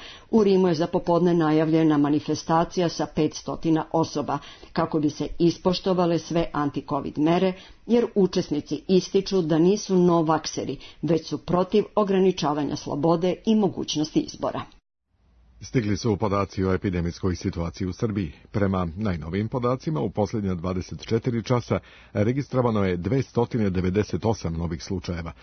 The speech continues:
Speaker 2: Preminule su dve osobe. Testirano je osam hiljada dvestotine četrdeset devet uzoraka. Na respiratorima je jedanaestoro obolelih.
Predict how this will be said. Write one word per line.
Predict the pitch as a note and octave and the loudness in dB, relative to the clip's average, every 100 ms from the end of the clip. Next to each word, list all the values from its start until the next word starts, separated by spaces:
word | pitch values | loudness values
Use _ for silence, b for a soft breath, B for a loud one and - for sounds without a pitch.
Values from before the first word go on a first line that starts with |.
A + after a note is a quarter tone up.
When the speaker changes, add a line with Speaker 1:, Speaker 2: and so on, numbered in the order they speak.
| B B | B B
Speaker 2:
Preminule | - G#2+ G2 G2 G2+ | 0 2 2 2 2
su | F#2+ G#2+ G2 | 0 -2 -2
dve | F#2 G#2+ | 0 -2
osobe. | D2 - E2 D2 - - | -2 -8 -10 -12 -10 0
Testirano | G#2+ - G#2+ G2 G2 | 0 0 0 0 0
je | F#2+ E2 | 0 0
osam | A#2+ - E2+ | -2 -2 -8
hiljada | - G2 G#2 A#2 | -6 -4 -2 0
dvestotine | G2+ F#2 F2+ G2 F2+ G2 F#2 | 0 0 0 -4 -2 0 0
četrdeset | - F#2+ E2 E2 - F#2 | -2 -4 -4 -6 -6 -2
devet | G#2 E2+ - | 0 -2 -4
uzoraka. | F#2 E2 D#2 D2+ F2+ B B - | -6 -6 -8 -8 -12 B B -2
Na | A2+ | 0
respiratorima | G2+ G2 - A#2 A2 A2 G#2+ G2+ | 2 0 -2 0 0 0 0 0
je | G2 F#2+ F#2 F2+ | 0 0 0 -2
jedanaestoro | A2 G2+ E2+ C#2+ D2 - E2+ E2 | -2 -2 -2 -4 -10 -10 -8 -8
obolelih. | D#2 G2+ F2 C#2+ - - | -4 -4 -4 -6 -10 -16